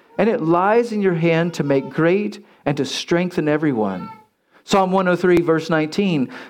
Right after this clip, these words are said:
"Yahweh has established his throne in the heavens, and his kingdom rules over all." Psalm one fifteen three, "But our God is in the heavens. He does whatever he pleases. He is so pleased,"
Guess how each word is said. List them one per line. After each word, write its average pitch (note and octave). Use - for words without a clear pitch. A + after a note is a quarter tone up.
"Yahweh G3
has F3+
established F#3
his D#3
throne F#3
in E3+
the D3
heavens, D3+
and F3
his F3
kingdom G3+
rules G3+
over F#3
all." F3+
Psalm E3
one E3
fifteen E3
three, E3+
"But F3
our F3
God F3+
is F3+
in F3+
the D#3+
heavens. C#3+
He F#3
does E3+
whatever D3+
he C#3+
pleases. C#3+
He F3+
is D3
so F3+
pleased," D#3